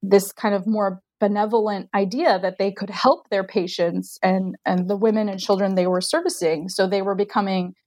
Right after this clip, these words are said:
political, educational, social leaders and advocates for their patients and stu-, students. I mean, for example,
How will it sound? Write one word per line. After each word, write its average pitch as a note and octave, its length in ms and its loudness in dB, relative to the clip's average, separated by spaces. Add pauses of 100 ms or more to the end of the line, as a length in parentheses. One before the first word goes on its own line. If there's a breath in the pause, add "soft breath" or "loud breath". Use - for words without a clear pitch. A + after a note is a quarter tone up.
(340)
political, A3+ 920 -2 (240 loud breath)
educational, G#3 1080 0
social A3+ 540 -2
leaders B3+ 720 -2
and G#3+ 160 0
advocates A#3+ 640 0
for F#3+ 100 -2
their F#3 140 0
patients F#3 500 -2
and F#3 120 2
stu-, F#3 280 -2 (100)
students. - 560 2 (680)
I A3+ 60 -2
mean, A3+ 180 0
for A3+ 160 0
example, A#3 760 -2